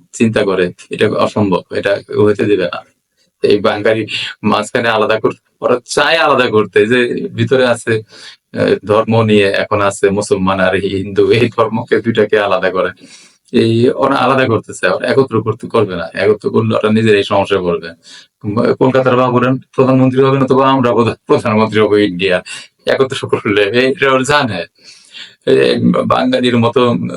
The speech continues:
বুদ্ধিমান ওরা, ওরা, ওরা তো দুষ্ট বুদ্ধি, আর আমাদের আছে অন্য কিছু, যেটা ও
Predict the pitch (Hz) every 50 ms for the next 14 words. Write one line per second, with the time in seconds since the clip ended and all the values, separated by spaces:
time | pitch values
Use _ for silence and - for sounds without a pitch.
0 | 113 110 110 107 117 117 110 120 120 127 123 120 - - 117 117 123 120 123 127
1 | 117 120 120 - - - - - - - - - - - - 147 - - 120 131
2 | 131 139 - 160 143 113 123 151 147 - - - 131 110 110 101 92 90 95 95
3 | 92 98 107 104 98 92 - - - 110 - - - - - - - - 113 123
4 | 123 120 120 120 117 117 117 - 131 120 120 120 123 123 120 107 98 - - -
5 | 92 90 92 101 101 - 110 104 - - - - - - - - - _ - 107
6 | 104 101